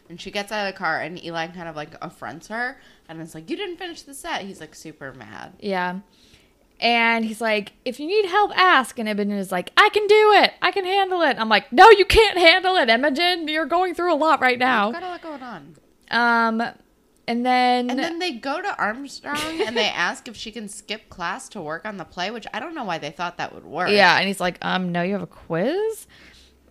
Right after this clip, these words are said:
Speaker 2: Um, but then Marisol and Mo are still being fucking assholes, and they're like,
Speaker 1: Ugh.
Speaker 2: "Did you hear, like, that robe guy was Imogen's dad? Oh my
Speaker 1: Also,
Speaker 2: God."
Speaker 1: they have, like, they have proof via a weird close-up photo, like,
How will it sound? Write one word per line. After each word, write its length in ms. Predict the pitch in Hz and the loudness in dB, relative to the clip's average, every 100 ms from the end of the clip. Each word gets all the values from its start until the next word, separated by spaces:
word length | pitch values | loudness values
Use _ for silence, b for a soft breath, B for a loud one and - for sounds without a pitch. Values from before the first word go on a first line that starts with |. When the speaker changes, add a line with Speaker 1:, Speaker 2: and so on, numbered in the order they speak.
| - | -8
Speaker 2:
Um, 240 | 226 226 220 | -2 -2 -2
but 160 | 208 | 0
then 300 | 359 392 349 | 4 4 4
Marisol 520 | 262 240 302 370 392 330 | 2 2 2 2 2 2
and 220 | 214 202 | 2 2
Mo 200 | 208 226 | 4 2
are 120 | 196 | 0
still 240 | - 196 | 0 -2
being 360 | 180 185 170 175 _ | 0 -2 -2 -8 _
fucking 320 | - 233 185 - - | -4 -2 -4 -6 2
assholes, 680 | 190 202 226 180 160 151 175 | 4 4 0 -4 -2 -2 -4
and 140 | 190 | -6
they're 80 | 190 | -4
like, 220 | 165 135 | -2 -2
Speaker 1:
Ugh. 100 | 131 - B B - | -6 -16 B B -4
Speaker 2:
"Did 200 | 285 220 | -2 0
you 200 | 285 330 | 0 0
hear, 460 | 311 277 269 269 294 | -2 -4 -4 -4 -2
like, 240 | 262 226 B B 247 | -2 -2 B B 0
that 280 | 262 202 | 2 2
robe 300 | 220 233 269 | 2 2 2
guy 300 | 247 208 202 | 0 0 0
was 360 | 196 170 151 202 - | -4 -8 -10 -10 -6
Imogen's 480 | 294 247 196 170 | -4 -4 -6 -10
dad? 520 | 175 208 233 190 165 - 254 | -4 0 2 2 0 -2 -2
Oh 100 | 269 | 0
my 120 | 320 | 0
Speaker 1:
Also, 100 | 233 | 4
Speaker 2:
God." 400 | 240 285 247 190 190 | 6 6 6 4 2
Speaker 1:
they 100 | 269 | -2
have, 140 | 359 | -6
like, 180 | 415 381 B B B - | -8 -10 B B B -10
they 160 | 269 | -8
have 200 | 277 240 - | -6 -10 -12
proof 240 | 302 285 | -10 -8
via 560 | 240 202 185 226 208 - | -10 -14 -12 -10 -8 -8
a 80 | 180 | -10
weird 480 | 165 208 208 202 | -10 -6 -6 -8
close-up 640 | - - 180 196 226 208 - | -16 -12 -10 -10 -10 -12 -10
photo, 520 | 220 214 220 220 226 | -8 -6 -6 -6 -8
like, 360 | 208 170 - | -8 -8 -12